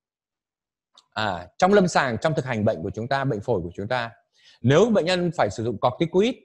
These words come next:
dài ngày, thì nếu chúng ta muốn ngừng corticoid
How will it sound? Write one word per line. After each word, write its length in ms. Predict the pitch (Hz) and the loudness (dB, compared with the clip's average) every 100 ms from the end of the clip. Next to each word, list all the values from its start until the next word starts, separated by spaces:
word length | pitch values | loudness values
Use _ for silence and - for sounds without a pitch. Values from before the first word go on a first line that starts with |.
| _ _ | _ _
dài 320 | 92 135 135 | -2 0 2
ngày, 260 | 135 123 110 - _ _ _ _ _ _ _ _ - | 0 -2 -2 -8 _ _ _ _ _ _ _ _ 0
thì 240 | 151 156 | 4 6
nếu 220 | 139 147 214 | 6 6 4
chúng 100 | 190 | 2
ta 80 | 180 | 4
muốn 320 | 160 214 226 | 4 6 6
ngừng 200 | 190 135 | 6 6
corticoid 500 | 127 - 151 190 | 2 0 0 0